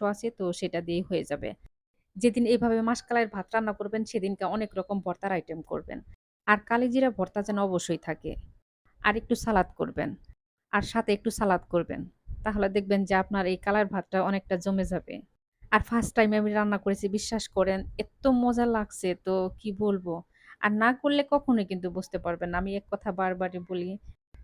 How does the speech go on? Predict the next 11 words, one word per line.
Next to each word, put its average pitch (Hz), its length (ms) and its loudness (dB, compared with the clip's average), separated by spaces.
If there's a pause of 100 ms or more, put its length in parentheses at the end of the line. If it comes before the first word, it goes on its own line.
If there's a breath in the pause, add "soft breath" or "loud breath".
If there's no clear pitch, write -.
(100)
সবাই 220 260 4
কিন্তু 220 220 0
একবার 220 300 2
হলেও 202 240 2
বাসায় 208 260 2
বানিয়ে 202 260 2
খেয়ে 208 240 -4
দেখবেন, 190 280 -2
দেখবেন 190 300 -2
ভীষণ 208 280 -2
ভালো 185 200 2